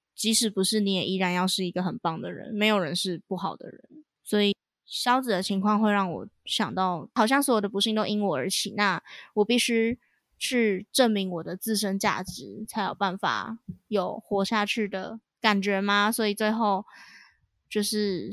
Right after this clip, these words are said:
石田还是跟别人吵起来，这让萧子觉得果然都还是因为我，所以选择跳下去。因为我没有看，所以我不知道这样子的诠释会不会很粗暴，会不会很片面，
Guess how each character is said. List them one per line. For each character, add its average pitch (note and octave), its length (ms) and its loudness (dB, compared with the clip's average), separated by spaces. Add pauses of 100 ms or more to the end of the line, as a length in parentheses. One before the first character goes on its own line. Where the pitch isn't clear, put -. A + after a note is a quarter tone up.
(120)
石 - 240 2
田 A3+ 180 4
还 G#3+ 160 4
是 G#3+ 580 -2
跟 A3 160 2
别 G#3 140 0
人 D3+ 100 -2
吵 F#3 220 -2
起 G3 180 -4
来， G2+ 200 -2
这 G#3 120 -4
让 G3+ 220 2
萧 F#3 240 -2
子 B2+ 380 -14
觉 E3+ 160 -8
得 - 360 -10 (600)
果 G3 160 2
然 F#3 180 4
都 G3+ 140 2
还 F#3+ 160 0
是 G3 140 -4
因 F#3 100 -6
为 F#3 160 0
我， G2+ 300 -6
所 F#3 140 -6
以 E3+ 140 -6
选 D#3+ 220 -10
择 C3 140 -12
跳 - 200 -8
下 G3+ 220 -8
去。 - 160 -12
因 F#3 60 -10
为 D4 80 -2
我 D4+ 120 -2
没 A3 120 -2
有 G#3 120 0
看， G#3+ 360 -2
所 G#3+ 100 -4
以 G#3+ 60 0
我 G3+ 80 -4
不 - 100 -16
知 A3 80 -6
道 G#3 100 0
这 G#3+ 140 -4
样 G3+ 160 0
子 F#3+ 100 -10
的 E3+ 160 -8 (300)
诠 F#3+ 240 -2
释 G#3 360 -4 (300)
会 A#3 140 0
不 G3+ 100 -2
会 G3 140 4
很 G3 160 -2
粗 F3 260 -4
暴， F#3+ 280 0
会 G3+ 100 -4
不 F#3 100 -6
会 F3 80 -2
很 F#3+ 140 -4
片 C#3 240 -8
面， D#3 300 -14